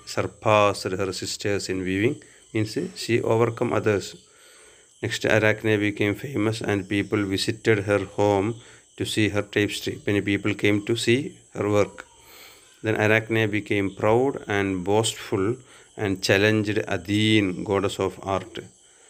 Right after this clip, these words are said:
Now she became very proud and she challenged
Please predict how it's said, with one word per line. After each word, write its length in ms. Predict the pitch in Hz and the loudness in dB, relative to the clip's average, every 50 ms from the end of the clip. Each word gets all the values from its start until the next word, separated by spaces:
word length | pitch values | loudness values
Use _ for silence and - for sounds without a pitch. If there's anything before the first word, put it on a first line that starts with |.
| _ _ - - | _ _ -8 -6
Now 60 | 110 | -6
she 180 | 92 - 98 98 | -4 -2 -2 0
became 300 | 92 95 92 98 101 95 | 0 0 2 2 2 4
very 180 | 90 92 98 113 | 4 2 2 2
proud 460 | 113 110 107 107 107 117 113 - - - | 2 2 2 2 2 2 0 -2 -6 -6
and 200 | - 104 98 95 | -4 -4 -4 -4
she 260 | - - 98 101 117 - - - | -4 -4 -4 -4 -4 -6 -8 -8
challenged 500 | - - 104 98 98 104 101 101 98 104 | -4 -2 0 0 0 0 0 0 -2 0